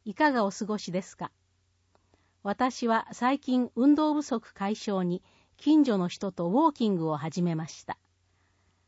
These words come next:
あちこちの庭を除いては、色とりどりの花に心癒されています。時には庭で花の世話をしている人と話が弾んだり、春はなんとなく心がワクワクしますね。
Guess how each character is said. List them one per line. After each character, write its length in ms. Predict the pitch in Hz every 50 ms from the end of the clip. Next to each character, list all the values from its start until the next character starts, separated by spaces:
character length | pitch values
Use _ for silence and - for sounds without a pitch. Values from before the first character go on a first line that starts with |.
| _ _ _ _ _
あ 100 | - 202
ち 140 | 214 - -
こ 160 | - 320 330
ち 120 | - - 269
の 120 | 233 202
庭 320 | 190 185 196 214 226 233 226
を 80 | 220
除 340 | 208 208 208 196 233 240 233
い 60 | 220
て 160 | - - 208
は、 160 | 175 151 - _ _ _ _ _ _ _
色 240 | - 214 233 285 320
と 140 | 302 - 302
り 120 | 302 330
ど 120 | 294 277 240
り 100 | 214 190
の 140 | 175 160 165
花 260 | 151 185 190 202 196
に 180 | 175 151 151
心 440 | 147 - 208 202 - 285 285 285 269
癒 220 | 247 226 254 254 240
さ 120 | - 277
れ 140 | 247 220 185
て 100 | - 165
い 120 | 151 139 139
ま 120 | 135 147
す。 240 | 151 - - - _ _ _ _ _ _ _ _ _ _ _ _ _ _ _ _ _ _ _ -
時 300 | - 233 - - 302 285
に 160 | 262 233 190
は 180 | 175 170 - - _
庭 320 | - 190 220 233 247 247
で 180 | 220 220 208 - -
花 280 | - - 214 247 294
の 160 | 302 302 302 285
世 160 | - 277 269
話 160 | 277 285 285
を 80 | 285 277
し 100 | - -
て 200 | - 277 277 269
い 20 |
る 60 | 214
人 260 | 202 - - 202 190
と 140 | 185 - 147
話 400 | - 175 185 226 269 254 - 285
が 140 | 240 202 170
弾 320 | 139 165 160 170 196 202
ん 40 | 190
だ 140 | 180 175 156
り、 140 | 135 135 - _ _ _ _ _ _ _ _ _ _ _ _ -
春 240 | 240 233 233 202
は 240 | 180 170 160 - - -
な 200 | 226 208 254 302
ん 60 | 320
と 140 | - 320 311
な 160 | 311 302 294
く 140 | - - -
心 420 | - 202 - - 269 269 233 190
が 160 | 175 160 156
ワ 140 | 160 220 285
ク 140 | - - 247
ワ 100 | 208 185
ク 100 | - -
し 160 | - - 180
ま 120 | 170 175
す 180 | 180 - - 139
ね。 160 | 147 180 -